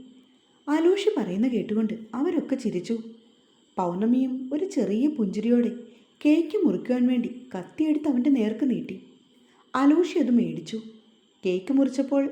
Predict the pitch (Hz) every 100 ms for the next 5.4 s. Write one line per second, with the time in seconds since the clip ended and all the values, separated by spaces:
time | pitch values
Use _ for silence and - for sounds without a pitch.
0 | - 277 311 349 370 370 359 208 180 196
1 | 202 - - _ _ 294 302 311 381 311
2 | 220 220 254 247 240 190 - 302 277 175
3 | 165 - - _ _ _ _ - 254 285
4 | 330 339 381 370 208 - 240 - 175 -
5 | - 185 190